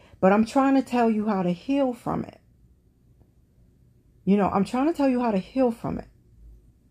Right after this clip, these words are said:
Or at least I'm try-, I'm giving you, I'm giving you what I did to heal from it. And what I did to heal from it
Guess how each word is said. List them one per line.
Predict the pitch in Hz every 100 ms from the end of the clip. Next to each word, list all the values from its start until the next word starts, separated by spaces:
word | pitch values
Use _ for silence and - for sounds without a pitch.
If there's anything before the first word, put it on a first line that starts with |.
| _ _ _ _ _ _ _ _ -
Or | 180 190
at |
least | 247 269
I'm | 240
try-, | 233 -
I'm | 220
giving | 226 214 196
you, | 202 226 220 202 220 - _ _ _ _ _ _ _ - - _ _ _ _ -
I'm | 180
giving | 226 233 190
you | 202 226 208 196 196 - -
what | 151 185 -
I | - 190
did | 180 165 160
to | -
heal | 151 -
from | - - -
it. | - -
And | 165
what | 156
I | 185 208
did | 196 214
to | 208
heal | 196 202
from | 196 190
it | 190